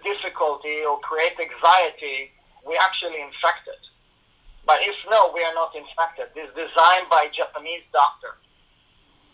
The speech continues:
Now, okay, you can breathe. <laughs> Okay, the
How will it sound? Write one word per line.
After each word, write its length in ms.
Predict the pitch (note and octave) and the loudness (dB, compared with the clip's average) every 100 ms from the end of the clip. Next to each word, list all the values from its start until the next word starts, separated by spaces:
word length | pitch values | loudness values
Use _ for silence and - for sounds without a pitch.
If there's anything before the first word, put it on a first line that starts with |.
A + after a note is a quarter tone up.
| _ | _
Now, 340 | D#3+ D#3+ C#3 - _ _ _ _ _ _ _ - - - _ - - D#3 | 2 4 4 -2 _ _ _ _ _ _ _ -20 -20 -20 _ -20 -6 0
okay, 220 | E3 F3 | 0 0
you 80 | D#3+ | -4
can 140 | E3+ D#3 | -6 -6
breathe. 320 | C#3 D3+ D#3 - - A#3+ | -6 -6 -6 -10 -4 -2
<laughs> 500 | A3+ - - - - - B4+ _ - - - - - - - | -4 -6 -10 -8 -10 -10 -20 _ -20 -20 -20 -18 -10 -2 6
Okay, 200 | - | 6
the 100 | - | 6